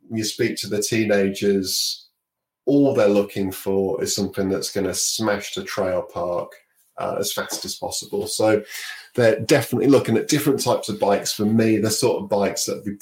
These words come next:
pretty brutal to ride uphill. And modern trail bikes, of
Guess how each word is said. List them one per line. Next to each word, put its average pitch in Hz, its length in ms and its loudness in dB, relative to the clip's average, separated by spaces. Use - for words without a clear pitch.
pretty 117 380 -2
brutal 98 640 -2
to 95 160 -4
ride 92 260 -2
uphill. 104 760 0
And 143 140 4
modern 202 300 4
trail 139 340 4
bikes, 92 380 0
of 101 80 -10